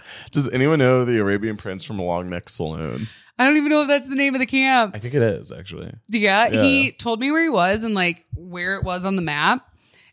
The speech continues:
Speaker 2: And I was like, "Commit that to memory." Like,
Speaker 1: Commit.
Speaker 2: got it. And I was like, "Oh, yeah, like, I'm at, like, this camp." I, like, got a couple words out, but, like, mostly I just, like, nervously laughed. And, like,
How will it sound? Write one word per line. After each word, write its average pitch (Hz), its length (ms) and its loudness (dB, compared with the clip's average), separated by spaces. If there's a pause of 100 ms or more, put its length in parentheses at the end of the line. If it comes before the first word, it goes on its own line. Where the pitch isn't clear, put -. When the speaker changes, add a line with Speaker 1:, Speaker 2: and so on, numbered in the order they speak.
(160)
Speaker 2:
And 208 240 4 (100)
I 190 200 4
was 190 160 -2
like, 170 240 -6
"Commit 196 300 -16
that 208 160 -10
to - 100 -10
memory." 208 500 -4
Like, 165 220 -10
Speaker 1:
Commit. 196 160 2
Speaker 2:
got 208 120 6
it. 190 140 0
And 185 80 -10
I 180 100 -2
was 185 100 -6
like, 208 160 -14
"Oh, 349 180 2
yeah, 339 280 2
like, 247 260 2
I'm 262 160 0
at, 277 80 -4
like, 269 180 -4
this 277 180 0
camp." 226 400 2
I, 214 120 2
like, 247 160 0
got 247 160 0
a - 20 -2
couple 190 380 -4
words 220 260 -4
out, 262 320 -2 (400)
but, 226 100 -2
like, 226 200 0
mostly 202 800 0 (100)
I 220 140 4
just, 220 160 0
like, 208 160 0
nervously 180 580 0
laughed. 170 560 -2
And, 269 140 2
like, 277 160 -2